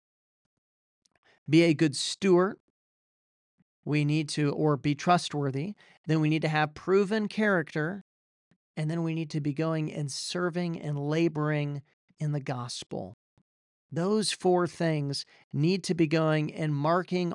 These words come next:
our life. And when you do that, it, it puts you in elite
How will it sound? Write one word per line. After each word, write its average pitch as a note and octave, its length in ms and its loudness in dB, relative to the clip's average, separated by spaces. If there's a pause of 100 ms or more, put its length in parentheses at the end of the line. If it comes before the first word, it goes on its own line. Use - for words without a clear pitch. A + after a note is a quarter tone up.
our D3+ 220 2
life. C#3+ 760 -2 (300)
And D#3 160 4
when E3 140 0
you E3+ 100 2
do G#3 220 0
that, D3+ 300 4 (180)
it, F3+ 180 4
it F#3 140 0
puts F#3+ 240 0
you F#3 80 2
in F3+ 260 0
elite E3+ 800 0